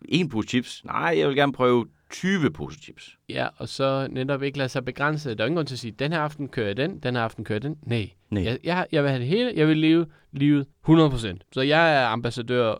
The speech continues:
Speaker 2: øh, for bland selv chips-ideen. Og da, det er ikke altid, de rammer den selv. Jeg ved godt, der er nogen, der vil sidde og sige, "Jamen, Kims laver jo favoritposer og sådan noget."
Speaker 1: Ja.
Speaker 2: Ja, men de smider altid ostepops eller et eller andet random i, for at t-, gøre alle,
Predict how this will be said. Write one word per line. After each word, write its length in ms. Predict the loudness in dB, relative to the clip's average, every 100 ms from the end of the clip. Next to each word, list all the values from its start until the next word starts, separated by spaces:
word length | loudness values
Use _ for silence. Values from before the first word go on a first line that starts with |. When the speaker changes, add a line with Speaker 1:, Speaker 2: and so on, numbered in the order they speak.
| -4
Speaker 2:
øh, 760 | -4 -2 -2 -4 -4 -6 -10
for 160 | -8 -6
bland 260 | -4 -6
selv 200 | -4 -8 -8
chips-ideen. 840 | -10 -10 -12 -12 -8 -6 -6 -8 -16 _
Og 160 | -10 -4
da, 80 | -6 -6 -4
det 60 | -2
er 20 |
ikke 140 | 0
altid, 220 | -4 -4
de 100 | -4
rammer 240 | -2 0 0
den 60 |
selv. 200 | 0 -2
Jeg 100 | -2
ved 120 | -2 -2
godt, 160 | -2
der 60 | -2
er 40 |
nogen, 180 | -2 -2
der 60 | -2
vil 120 | -4
sidde 120 | -4
og 40 | -4
sige, 160 | -4
"Jamen, 160 | -4 -4
Kims 300 | -2 -2 0
laver 180 | 0 0
jo 80 |
favoritposer 600 | 0 -2 -2 -4 -6 -6
og 60 | -6
sådan 160 | -8 -8 -6
noget." 160 | -2
Speaker 1:
Ja. 600 | 2 4 4 4 4 4
Speaker 2:
Ja, 60 | 4
men 100 | 2 0
de 60 |
smider 260 | 0 2 4
altid 360 | 4 2 2 2
ostepops 600 | 2 0 -2 0 0 0
eller 140 | 0
et 40 | 2
eller 160 | 2
andet 580 | 2 2 2 2 -2 -2
random 560 | -2 0 0 -2 -4 -6
i, 240 | -6 -6 -6
for 140 | -4
at 140 | -4 -4
t-, 100 | -4
gøre 180 | 0 2
alle, 200 | 2 0